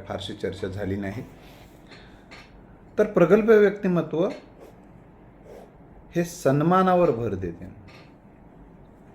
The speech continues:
अप्रगल्भ व्यक्तिमत्व सातत्यानं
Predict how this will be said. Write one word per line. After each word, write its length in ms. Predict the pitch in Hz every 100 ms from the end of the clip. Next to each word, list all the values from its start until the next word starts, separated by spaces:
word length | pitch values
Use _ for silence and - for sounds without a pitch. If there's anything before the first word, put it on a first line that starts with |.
| - - - - - - - - - - - - 123
अप्रगल्भ 540 | 127 175 180 196 190
व्यक्तिमत्व 760 | 196 190 185 196 180 165 185 208 247 - - - - - - - - - - - -
सातत्यानं 640 | 147 143 190 180 185 196